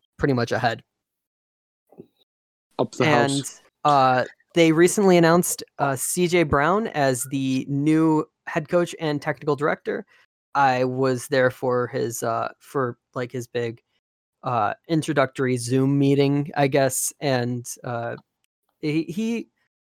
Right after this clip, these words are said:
Speaker 1: he's got, he's got some plans with basically kind of focusing on, uh,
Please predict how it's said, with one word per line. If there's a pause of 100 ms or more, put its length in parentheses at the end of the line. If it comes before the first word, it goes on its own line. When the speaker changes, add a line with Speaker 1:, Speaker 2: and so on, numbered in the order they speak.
(260)
Speaker 1:
he's
got,
he's
got
some (140)
plans
with
basically
kind
of
focusing
on, (420)
uh,